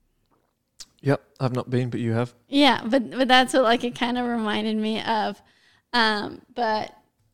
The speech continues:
Speaker 2: yeah, they went there. They had two days. Um, so that was one day, and then they also hosted a garden party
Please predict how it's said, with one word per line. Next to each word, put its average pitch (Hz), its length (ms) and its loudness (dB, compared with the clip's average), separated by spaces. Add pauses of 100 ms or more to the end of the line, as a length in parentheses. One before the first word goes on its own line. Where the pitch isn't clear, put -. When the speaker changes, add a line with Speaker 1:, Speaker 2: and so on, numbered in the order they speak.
(120)
Speaker 2:
yeah, 247 180 2
they 220 140 0
went 254 160 2
there. 247 200 4
They 247 160 4
had 254 380 2
two 285 240 0
days. 226 480 -4 (300)
Um, 233 500 -4 (720)
so - 140 2
that 214 160 6
was 277 160 4
one 247 160 0
day, 220 240 4
and 233 120 -6
then 226 120 -6
they 220 220 0
also 247 420 0
hosted 226 580 -2
a 220 200 -4
garden 226 420 -6
party 226 500 -6